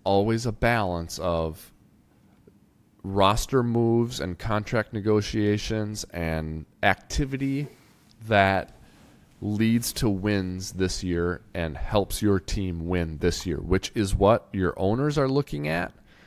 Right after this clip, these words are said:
and your fans are looking at and your current roster is looking at.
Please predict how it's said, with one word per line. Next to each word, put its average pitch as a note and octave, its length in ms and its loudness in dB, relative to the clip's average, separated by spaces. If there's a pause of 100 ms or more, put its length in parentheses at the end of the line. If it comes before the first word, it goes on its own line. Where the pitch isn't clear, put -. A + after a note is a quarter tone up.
(500)
and G#2 260 2
your F#2+ 140 2
fans A2 640 -2
are G2+ 100 -2
looking A#2+ 400 -2
at B2+ 140 -2
and A2 120 -2
your F2 140 -2
current C3 600 4 (100)
roster F#2+ 480 0
is - 140 -10
looking - 340 -10
at. - 140 -12